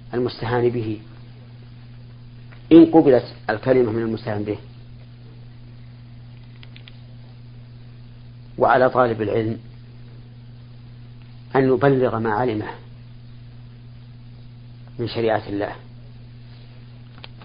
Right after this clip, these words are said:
لقول النبي صلى الله عليه وعلى آله وسلم: "بلغوا عني ولو آية".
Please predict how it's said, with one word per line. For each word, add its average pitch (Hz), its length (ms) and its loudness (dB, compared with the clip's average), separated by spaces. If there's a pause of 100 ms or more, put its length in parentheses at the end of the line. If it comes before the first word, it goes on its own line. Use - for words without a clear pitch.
(160)
لقول 131 320 2
النبي 120 280 0
صلى 117 180 -6
الله 113 300 0
عليه 117 260 -2
وعلى 110 460 -2
آله 110 80 -4
وسلم: 117 560 -4
"بلغوا 131 480 6
عني 151 440 4 (120)
ولو 131 260 2
آية". 101 340 -4